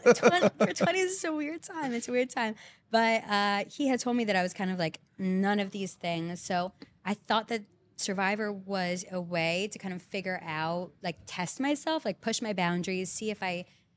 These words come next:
could connect with people socially from all different levels. And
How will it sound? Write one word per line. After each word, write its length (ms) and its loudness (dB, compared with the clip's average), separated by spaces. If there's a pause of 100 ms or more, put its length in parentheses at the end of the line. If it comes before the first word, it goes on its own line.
(180)
could 140 -4
connect 300 -4
with 100 -2
people 280 -4
socially 760 0
from 220 -6
all 220 -2
different 320 -8
levels. 420 -6
And 160 -8